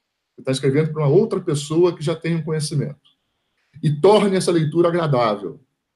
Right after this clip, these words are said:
Se essa leitura não for agradável, ninguém vai ler, tá? É, proce-,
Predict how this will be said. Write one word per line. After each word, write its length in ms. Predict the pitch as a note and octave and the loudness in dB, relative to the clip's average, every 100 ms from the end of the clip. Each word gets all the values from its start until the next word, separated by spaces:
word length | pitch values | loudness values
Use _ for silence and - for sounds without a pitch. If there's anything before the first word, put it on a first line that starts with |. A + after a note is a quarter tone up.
| _ _ | _ _
Se 60 | - | -6
essa 80 | D3+ | 0
leitura 300 | D3+ D#3+ F#3+ | 2 4 2
não 120 | F#3+ | 0
for 140 | - | -2
agradável, 880 | D#3+ D3+ B2+ C#3 F#3 D#3 A#2 G2 - _ _ | 0 2 2 2 2 2 0 -4 -10 _ _
ninguém 260 | E3+ E3 D#3+ | 0 2 4
vai 160 | F3 E3+ | 4 2
ler, 240 | A2+ - _ _ _ _ _ _ | 0 -4 _ _ _ _ _ _
tá? 320 | C3+ F#3 - _ _ _ | -2 -2 -8 _ _ _
É, 560 | C#3+ C#3+ C#3 C3+ B2+ A#2+ | 2 4 4 4 2 -2
proce-, 800 | - D#3 D3 C#3+ D3 C#3+ C3+ | -2 -4 -4 -4 -4 -2 -4